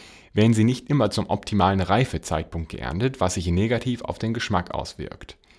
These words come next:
Viele Früchte werden auch speziell auf die Anforderungen des Transports hingezüchtet, auf Kosten des Geschmacks. Zweitens, Transparenz. Durch die langen Transportwege und vielen Zwischenhändler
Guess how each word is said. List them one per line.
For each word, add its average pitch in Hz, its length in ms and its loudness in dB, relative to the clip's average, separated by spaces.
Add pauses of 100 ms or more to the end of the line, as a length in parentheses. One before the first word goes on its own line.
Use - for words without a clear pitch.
(240)
Viele 175 260 0
Früchte 131 420 0
werden 110 220 4
auch - 160 4
speziell 110 500 0
auf - 200 -2
die - 120 -8
Anforderungen 104 640 0
des 92 140 -4
Transports 92 560 -4
hingezüchtet, 101 840 -2 (360)
auf - 220 0
Kosten - 440 -2
des 95 240 -8
Geschmacks. - 600 -6 (1120)
Zweitens, - 640 2
Transparenz. 95 840 0 (540)
Durch 131 180 4
die - 80 4
langen 139 300 6
Transportwege 123 720 2
und 90 180 -4
vielen 113 280 2
Zwischenhändler 104 760 0